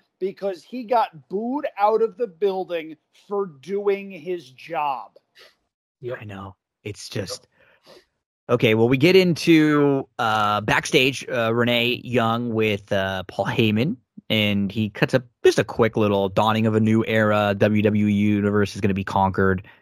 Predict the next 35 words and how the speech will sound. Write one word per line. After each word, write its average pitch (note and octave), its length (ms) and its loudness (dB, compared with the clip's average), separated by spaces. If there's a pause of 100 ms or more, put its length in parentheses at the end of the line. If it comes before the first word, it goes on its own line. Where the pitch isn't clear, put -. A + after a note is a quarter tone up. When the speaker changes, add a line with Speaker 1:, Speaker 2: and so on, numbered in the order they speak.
(400)
Speaker 3:
by G2+ 220 -2
Brock F#2 500 -4 (120)
the G#2 160 -2
Unmerciful. F#2 880 -4 (680)
And, G#2 420 2
uh, G2 260 2
we A2+ 80 0
see A#2 480 0 (500)
Ben A#2 220 2
Roethlisberger B2 920 4 (260)
in B2 120 -4
the A2+ 60 -4
front A2 260 -2
row. G#2 400 -2 (500)
And, G#2 460 -2
uh, G2+ 640 -2
we A2+ 400 -2
get A#2+ 120 4
a A#2+ 40 6
look A#2+ 220 2
at A2+ 220 -2
the G#2 80 -6
panel. C#3+ 720 0 (420)
It A#2 140 0
was A#2 800 -2
Ric A2+ 200 -2
Flair, C3 680 0 (160)
Hacksaw, C3 720 -2
and G#2 200 -4
Shawn G#2+ 360 -4
Michaels B2 600 -2
on A2 220 0
the G#2 60 -6
pre-show B2 460 0
panel. A#2 580 2